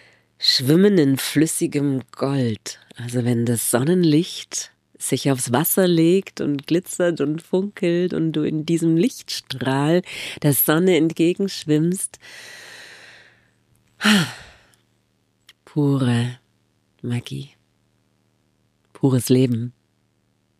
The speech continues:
Und dann von dort hinauf ins Granville House, ein gutes Frühstück mit Tee und Kaffee,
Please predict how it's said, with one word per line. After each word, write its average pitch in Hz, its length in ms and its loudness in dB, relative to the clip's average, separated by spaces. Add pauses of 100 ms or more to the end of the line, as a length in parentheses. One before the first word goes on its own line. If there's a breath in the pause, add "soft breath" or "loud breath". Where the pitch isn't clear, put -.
(1900 loud breath)
Und 285 220 4
dann 226 220 4
von 185 220 2
dort 185 420 2
hinauf 160 680 4
ins 160 200 2
Granville 156 640 2
House, 160 400 2
ein 143 200 0
gutes 185 340 0
Frühstück 175 840 2 (680)
mit 170 320 -2 (140)
Tee 185 380 4
und 165 220 -2
Kaffee, 165 880 0